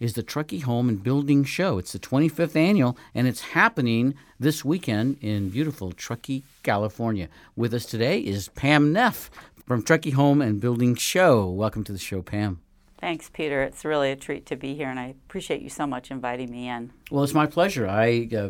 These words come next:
Speaker 1: ran across your material and flyer about the Truckee Home and Building Show, and I see you're in your twenty-fifth year of doing the show. That's amazing.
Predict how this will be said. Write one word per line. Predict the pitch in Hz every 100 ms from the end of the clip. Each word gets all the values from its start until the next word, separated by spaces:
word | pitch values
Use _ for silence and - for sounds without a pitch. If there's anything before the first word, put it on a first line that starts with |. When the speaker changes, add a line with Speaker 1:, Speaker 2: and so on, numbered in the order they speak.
| 98
Speaker 1:
ran | 110 113 147
across | 151 147 139 139
your | 127 104 95 - - - _ _ -
material | 123 139 - - 160 165 143
and | 104
flyer | 127 135 147
about | 113 92
the | -
Truckee | 95 123 - 120
Home | 104 117 110 110
and | - 98 95
Building | 104 104 98
Show, | - 139 220 - - - _ 117
and | 120 117 104
I | 98
see | -
you're | 147 139
in |
your | 104
twenty-fifth | 98 - 156 170 156 - - 131 131 - -
year | 117 120 135 110
of | 95 95 92
doing | 101 107 110 110 110 110 -
the | 98
show. | - - 139
That's | 104 143 -
amazing. | 110 143 143